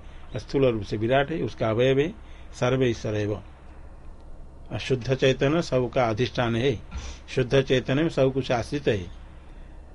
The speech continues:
वो एक ही चेतन सबके अंदर बाहर है, उसमें सब कुछ अध्यस्त है।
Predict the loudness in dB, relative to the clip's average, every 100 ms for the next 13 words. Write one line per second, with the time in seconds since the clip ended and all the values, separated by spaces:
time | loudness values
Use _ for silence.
0 | -18 -10 0 8 8 8 2 4 4 6
1 | 4 4 4 4 4 4 6 6 6 4
2 | 4 2 0 -2 -6 -2 -2 0 -2 -2
3 | -4 -2 -2 -2 -2 -2 -2